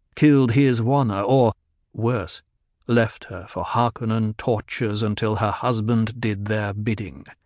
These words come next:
The old feud had trapped him, and these people were part of that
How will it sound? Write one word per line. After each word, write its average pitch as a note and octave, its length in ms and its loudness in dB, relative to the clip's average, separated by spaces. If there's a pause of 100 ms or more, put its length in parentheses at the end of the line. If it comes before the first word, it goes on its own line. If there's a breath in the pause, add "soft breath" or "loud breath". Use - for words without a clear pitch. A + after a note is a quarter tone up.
(680)
The B2 180 2
old D3+ 300 6
feud C3+ 420 4
had B2+ 180 0
trapped - 480 -4
him, A#2 220 0
and A2 140 4
these A#2 300 2
people A#2 360 0
were A2+ 80 0
part A2 400 -4
of G2+ 120 -6
that G2+ 260 -2